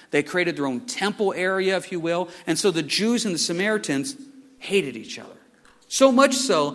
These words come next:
that a Jew wanting to get from point A to point B, if that took him through Samaria, would purposely walk miles and miles out of the way. There's a hate here.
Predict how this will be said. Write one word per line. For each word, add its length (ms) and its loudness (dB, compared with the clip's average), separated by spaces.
that 200 2
a 80 4
Jew 840 0
wanting 320 2
to 60 -4
get 140 4
from 140 -6
point 300 -4
A 80 4
to 80 -2
point 340 -6
B, 140 -2
if 100 -4
that 180 -4
took 160 -8
him 100 -8
through 120 -8
Samaria, 540 -2
would 140 -6
purposely 420 -4
walk 480 -2
miles 480 -2
and 120 -6
miles 360 -4
out 140 -4
of 80 -6
the 80 -8
way. 420 -4
There's 180 -4
a 60 -4
hate 400 -10
here. 260 -16